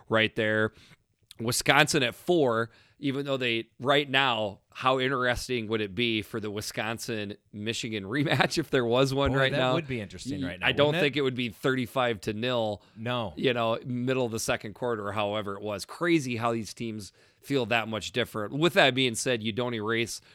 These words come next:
Speaker 1: results on the field. We're not Braden
Speaker 2: No, you ha-,
Speaker 1: Gall.
Speaker 2: you have to
Speaker 1: So
Speaker 2: put 'em
Speaker 1: you put Wisconsin
Speaker 2: <laughs> Yeah.
Speaker 1: above.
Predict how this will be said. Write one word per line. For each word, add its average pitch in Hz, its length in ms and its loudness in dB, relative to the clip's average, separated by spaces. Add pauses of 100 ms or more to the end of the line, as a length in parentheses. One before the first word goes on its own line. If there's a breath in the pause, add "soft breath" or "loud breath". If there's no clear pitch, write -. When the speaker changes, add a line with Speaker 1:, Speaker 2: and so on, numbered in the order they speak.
(120)
Speaker 1:
results 120 400 -4
on 110 140 0
the 95 80 -8
field. 113 340 -4
We're 110 100 -4
not 107 180 -6
Braden 107 360 0
Speaker 2:
No, - 80 0
you - 60 2
ha-, 101 80 2
Speaker 1:
Gall. 113 220 -4
Speaker 2:
you 151 140 -2
have 135 100 -2
to - 80 -4
Speaker 1:
So 117 140 4
Speaker 2:
put 107 100 4
'em 98 100 -6
Speaker 1:
you 147 80 2
put 139 220 0
Wisconsin 107 720 -6
Speaker 2:
<laughs> - 20 -8
Yeah. 139 140 -6
Speaker 1:
above. 101 500 -2